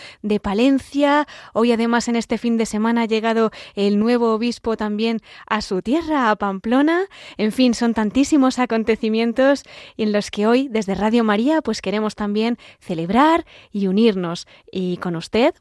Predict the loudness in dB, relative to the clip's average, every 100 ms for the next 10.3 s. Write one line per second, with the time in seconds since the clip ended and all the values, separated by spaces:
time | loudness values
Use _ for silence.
0 | -10 -2 -2 -2 -6 -2 0 0 -2 -6
1 | -18 -10 -6 -4 -4 -4 -2 -2 0 -2
2 | -2 -4 -2 -4 -4 0 0 0 -4 0
3 | 2 2 2 2 2 -4 -20 -20 -8 -2
4 | 0 2 2 2 0 0 -2 2 2 2
5 | 0 0 0 2 0 -2 -2 -4 0 0
6 | 0 0 0 2 0 0 0 0 0 0
7 | 0 -2 -4 -12 -20 -8 -6 -2 -2 -2
8 | -8 -2 2 2 2 -4 -2 0 0 -2
9 | -2 -2 0 -4 -10 -20 -20 -12 -6 -4
10 | -2 -2 -4